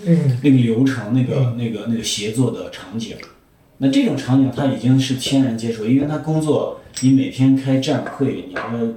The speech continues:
Speaker 2: 别的计划会议，
Speaker 1: 嗯。
Speaker 2: 然后再到这个复盘会议，这个是它，你要落地敏捷的一个必须的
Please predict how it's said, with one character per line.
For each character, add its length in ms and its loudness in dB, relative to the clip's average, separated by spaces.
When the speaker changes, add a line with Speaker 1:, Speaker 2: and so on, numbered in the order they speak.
Speaker 2:
别 160 0
的 140 2
计 180 0
划 180 0
会 220 -2
议， 220 2
Speaker 1:
嗯。 60 -4
Speaker 2:
然 120 0
后 60 -4
再 180 -4
到 240 -4
这 60 -6
个 100 -12
复 220 -6
盘 200 -10
会 300 -6
议， 300 -8
这 200 -2
个 40 -2
是 160 -6
它， 320 -4
你 120 2
要 120 2
落 140 0
地 140 2
敏 220 0
捷 60 -10
的 120 -4
一 100 -2
个 120 -6
必 180 -2
须 200 -2
的 100 -4